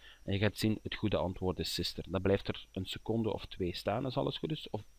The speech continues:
het blijft nu iets langer staan, totdat ik opnieuw op oké druk. Hallo was hi. Verjaardag, stel dat we dat birthday,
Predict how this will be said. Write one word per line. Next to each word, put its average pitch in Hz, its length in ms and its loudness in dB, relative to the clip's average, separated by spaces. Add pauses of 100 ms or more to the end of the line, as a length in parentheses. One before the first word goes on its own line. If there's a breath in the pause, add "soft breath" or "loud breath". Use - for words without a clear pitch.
het 87 120 -10
blijft 92 240 0
nu 101 80 0
iets 101 200 -6
langer 117 280 0
staan, 117 220 -2
totdat 104 300 0
ik 95 100 -4
opnieuw 104 260 -2
op 95 140 -4
oké - 260 -8
druk. - 280 -16 (580 loud breath)
Hallo 101 500 4
was - 280 -4 (100)
hi. 143 380 6 (500 loud breath)
Verjaardag, 90 880 4
stel - 320 -2
dat 80 120 0
we 76 100 0
dat - 480 -6 (1040)
birthday, 90 2000 -2